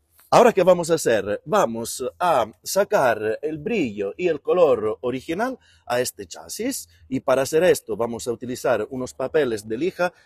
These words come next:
y vamos a empezar con el dos mil. Y luego vamos a pulirlo con nuestra pulidora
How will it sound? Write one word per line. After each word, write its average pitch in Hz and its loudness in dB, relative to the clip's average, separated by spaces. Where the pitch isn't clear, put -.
y - -6
vamos 139 -2
a 135 0
empezar 131 0
con 113 -8
el 107 -8
dos 117 -2
mil. 104 -6
Y 110 -2
luego 262 4
vamos 123 -2
a 123 -4
pulirlo 240 -2
con 190 0
nuestra 170 2
pulidora 110 2